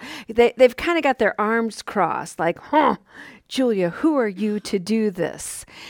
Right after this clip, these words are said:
And I'm like, "I don't know, I'm just me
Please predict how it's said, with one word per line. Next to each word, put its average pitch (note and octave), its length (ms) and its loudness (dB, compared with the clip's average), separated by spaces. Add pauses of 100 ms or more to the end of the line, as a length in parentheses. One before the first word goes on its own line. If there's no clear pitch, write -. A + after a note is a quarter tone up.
(240)
And A3+ 140 -2
I'm A#3+ 160 -2
like, B3+ 300 -2
"I D4+ 180 -2
don't F4 300 -6
know, F4 360 -6
I'm A3 220 -4
just C4+ 340 -4
me B3 540 -4